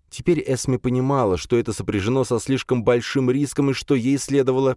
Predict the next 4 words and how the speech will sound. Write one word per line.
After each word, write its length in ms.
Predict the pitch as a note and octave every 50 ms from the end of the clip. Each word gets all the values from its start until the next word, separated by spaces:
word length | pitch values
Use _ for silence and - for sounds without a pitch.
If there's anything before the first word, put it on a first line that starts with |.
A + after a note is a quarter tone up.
| -
придерживаться 760 | - A#2 A#2 A2 G#2 G#2+ C3 A#2+ G#2+ A#2 A#2+ A#2 A2+ - B2
своего 520 | - - - A#2+ B2+ C3 C3 A#2+ B2+ C#3+ -
первоначального 840 | - C3 A#2+ A2+ A#2 A#2+ A#2 G#2+ - - A2+ G#2+ G#2 G2+ G2 G2+
плана. 640 | D#2+ - G2 F#2 E2 D2 B1 G#1 G1+ G1+ G1+ -